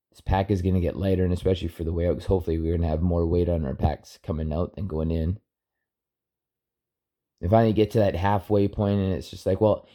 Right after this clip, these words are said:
it's all flat from here with a moderate incline going back up what seems to be topographically on the map. Let's just leave our bikes here 'cause it's an easier walk. We've got all the way down into this canyon. Let's just walk over to this clearing, kinda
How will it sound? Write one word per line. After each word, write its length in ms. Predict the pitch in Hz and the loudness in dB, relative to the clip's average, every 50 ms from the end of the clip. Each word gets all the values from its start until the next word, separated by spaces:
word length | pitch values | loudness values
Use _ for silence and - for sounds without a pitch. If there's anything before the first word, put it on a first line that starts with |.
| _ - | _ -8
it's 160 | 98 92 - | -4 0 2
all 220 | 120 120 123 120 | 4 4 4 4
flat 480 | 120 - - - 104 104 107 - - - | 2 -2 -6 -4 -2 0 0 -2 -2 -4
from 100 | 107 95 | -4 0
here 200 | 92 101 95 90 | 0 2 2 0
with 120 | 85 - | 0 0
a 80 | 98 98 | 0 0
moderate 440 | 92 95 95 98 101 104 101 95 95 | 2 2 2 2 2 2 2 2 2
incline 440 | 95 98 98 - 92 87 90 90 | 2 0 0 -2 -2 -2 -2 -2
going 300 | 85 90 92 92 92 90 | 0 0 2 2 0 0
back 240 | 85 87 82 85 - | -2 -2 -4 -2 -2
up 300 | 92 92 - - - _ _ _ _ _ _ _ _ _ _ _ _ _ _ _ _ _ _ _ _ _ _ _ _ _ | -2 -2 -2 -4 -8 _ _ _ _ _ _ _ _ _ _ _ _ _ _ _ _ _ _ _ _ _ _ _ _ _
what 200 | - 95 92 - | 0 0 0 0
seems 340 | - - 107 101 95 95 - | 0 0 2 2 2 2 0
to 80 | - 87 | -4 -2
be 160 | 80 87 87 | 0 0 0
topographically 840 | - - 90 82 87 92 85 95 90 85 87 - - - 90 85 85 | 2 2 0 2 0 -2 0 0 -2 -2 -2 -4 -6 -6 -4 -2 0
on 100 | 87 87 | 2 2
the 60 | 87 | 2
map. 320 | 90 90 87 85 - - _ _ _ _ _ _ _ _ _ _ _ _ _ _ _ _ _ _ _ _ _ _ _ _ _ _ _ _ _ _ | 2 2 0 -2 -4 -8 _ _ _ _ _ _ _ _ _ _ _ _ _ _ _ _ _ _ _ _ _ _ _ _ _ _ _ _ _ _
Let's 80 | - - | -2 0
just 180 | 147 147 143 | 0 2 4
leave 160 | 139 135 131 127 | 4 4 6 6
our 100 | 123 110 | 6 6
bikes 220 | 110 107 107 - | 6 4 2 2
here 100 | 120 107 | 2 0
'cause 140 | 95 82 92 | 0 0 0
it's 100 | 98 95 | 0 2
an 80 | 98 | 2
easier 340 | 107 107 113 110 104 98 92 | 4 4 4 4 4 2 2
walk. 300 | 90 98 101 98 98 92 | 2 2 2 0 0 -2
We've 160 | 92 98 90 | -2 -2 0
got 140 | 95 104 98 | 2 2 2
all 180 | 104 104 110 113 | 4 4 4 4
the 60 | 107 | 4
way 100 | 101 95 | 4 2
down 380 | 92 90 107 101 98 101 101 98 | 2 2 2 2 4 2 2 0
into 180 | 92 90 95 | 0 -2 -4
this 160 | 82 85 80 | -6 -6 -8
canyon. 540 | - - 101 95 92 92 90 87 85 82 - _ _ _ _ _ _ _ _ _ _ _ _ _ _ _ _ _ | -6 -4 -2 -2 0 0 0 0 -2 -4 -6 _ _ _ _ _ _ _ _ _ _ _ _ _ _ _ _ _
Let's 100 | - - | -2 0
just 120 | 113 104 | 0 2
walk 300 | 98 101 101 101 98 98 | 4 4 4 4 4 2
over 120 | - 95 95 | 2 0 0
to 120 | - 104 | 0 -2
this 160 | 85 85 82 | -2 -4 -4
clearing, 540 | - - - 107 98 98 98 92 90 87 80 - - _ _ _ _ _ _ _ | -6 -2 0 2 2 4 2 2 2 0 -2 -6 -10 _ _ _ _ _ _ _
kinda 320 | 104 98 95 90 82 78 | -2 0 0 0 -2 -4